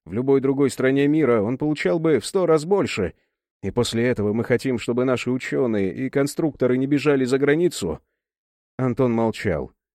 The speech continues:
Он думал так же, но говорить об этом не любил. Помочь Ладыжинскому, как и тысячам других таких работяг, он не мог.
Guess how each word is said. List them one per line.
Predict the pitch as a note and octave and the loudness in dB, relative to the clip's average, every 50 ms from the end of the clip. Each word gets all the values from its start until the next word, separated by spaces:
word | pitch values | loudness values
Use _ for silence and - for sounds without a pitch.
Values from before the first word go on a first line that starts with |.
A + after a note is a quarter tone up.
| _ _ _ | _ _ _
Он | D2+ D2+ D2+ | -10 -10 -6
думал | D2+ A2+ C#3 D3+ D3 C#3+ | -2 0 0 2 0 0
так | C3+ - E3 E3 C#3+ | 0 0 0 0 0
же, | B2 B2+ C#3+ C#3+ B2+ G2 - _ _ _ _ _ _ _ _ | 0 0 2 2 2 0 -2 _ _ _ _ _ _ _ _
но | - C3+ D#3 E3 D#3+ | -8 -6 -4 -4 -2
говорить | D3+ D3+ D#3 D#3+ D#3+ E3+ E3 - D3+ | 0 0 2 2 2 2 2 0 0
об | C#3 C#3+ D3+ | 0 2 2
этом | D3+ C#3 - C#3+ C3+ B2 G2+ F2+ - - _ _ _ _ _ | 0 2 2 2 0 0 -2 -4 -8 -16 _ _ _ _ _
не | C#3+ D3+ C3+ | -2 -2 0
любил. | A#2 A#2+ A2+ F#2+ F#2+ F#2 D#2+ D2 C2+ C2 - _ _ _ _ _ _ _ _ _ _ | 0 0 -2 -2 -2 -4 -4 -4 -8 -12 -14 _ _ _ _ _ _ _ _ _ _
Помочь | _ - - F3 F3 F3 E3 - - - | _ -2 0 2 2 2 0 0 -4 -2
Ладыжинскому, | D#3+ D#3+ D3+ D3+ D#3 C#3+ C3 C#3 C3 - - - C3 B2 A#2+ A2+ G#2 G2 F#2+ | 0 2 4 4 2 2 2 -2 -2 -2 -2 -2 0 0 0 0 -2 -2 -2
как | - D3 C#3 - D3+ | -2 -2 -2 0 -2
и | D3 | -4
тысячам | D3 - - F3 - D3+ C#3 - - D3 C3+ | -4 -2 -4 -2 -2 -2 -2 -2 -2 -2 0
других | B2+ C3 C3+ C3+ B2+ C#3 C#3+ A#2+ - - - _ - - | 0 0 -2 0 0 0 0 0 0 -6 -16 _ -4 -2
таких | C#3 B2+ - - D3 C#3+ B2 - | -2 -2 -2 -2 -2 -2 -2 -2
работяг, | - A#2 A#2 A#2 B2 A#2+ - - E3 D3 B2 - - | -2 -4 0 2 0 0 0 0 0 0 0 -2 -4
он | - - B2+ A#2 A2+ | -6 -4 -2 -2 0
не | A2+ A2+ | 0 0
мог. | A2 A2 G#2+ F#2+ - - - | 0 0 -2 -2 -4 -6 -16